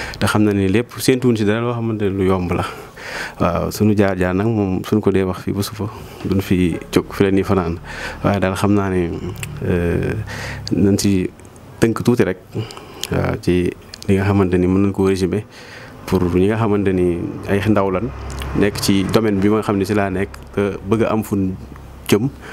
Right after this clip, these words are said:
pour ñu gën leen a doole rek. Li leen di gën a njëkk a dénk mooy ñu bañ a yàkkamti.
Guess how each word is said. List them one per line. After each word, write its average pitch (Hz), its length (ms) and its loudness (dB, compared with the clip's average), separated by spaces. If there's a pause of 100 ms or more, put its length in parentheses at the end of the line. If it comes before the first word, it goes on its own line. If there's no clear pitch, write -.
(480)
pour 98 140 2
ñu 98 160 6
gën 101 140 4
leen 101 140 4
a - 40 -2
doole 90 260 0
rek. 95 120 -6 (380)
Li 101 100 4
leen 104 200 2
di 98 80 0
gën 107 240 4
a 127 120 4
njëkk 139 200 2
a - 40 4
dénk 110 260 2
mooy 101 360 2 (320)
ñu 98 120 0
bañ 101 160 4
a 98 40 2 (120)
yàkkamti. 92 320 -6